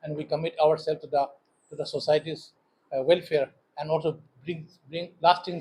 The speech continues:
change to the community and in ourselves। And we are part of a hundred twenty years old, Amar Rotary International ta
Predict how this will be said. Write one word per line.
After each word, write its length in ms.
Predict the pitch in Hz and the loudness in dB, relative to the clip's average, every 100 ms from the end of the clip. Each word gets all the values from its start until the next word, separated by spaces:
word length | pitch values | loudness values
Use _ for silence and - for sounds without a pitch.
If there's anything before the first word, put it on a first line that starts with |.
| - | -2
change 180 | 147 147 | -2 -2
to 40 | 147 | -6
the 80 | 147 | -6
community 340 | 135 139 139 139 | -6 -6 -4 -4
and 80 | 135 | -6
in 60 | 127 120 | -8 -8
ourselves। 340 | 120 113 - - _ _ _ _ _ _ _ _ _ _ - | -10 -14 -12 -14 _ _ _ _ _ _ _ _ _ _ -8
And 80 | 175 | 4
we 40 | 214 220 | 10 10
are 80 | 220 196 | 10 8
part 240 | 202 220 220 | 10 8 4
of 40 | 202 196 | 2 2
a 20 | - - - | -2 -12 -8
hundred 200 | 185 208 196 | -2 -2 -2
twenty 220 | 196 196 185 | -4 -2 2
years 160 | 185 - 180 | 2 4 10
old, 180 | 185 175 - - - - 165 | 12 10 0 -16 -20 -6 -2
Amar 180 | 180 180 151 _ _ _ 156 | 6 4 4 _ _ _ -4
Rotary 220 | 170 196 185 | 0 2 0
International 500 | 170 180 - 180 175 | 0 -4 -4 -4 -4
ta 100 | 160 | 2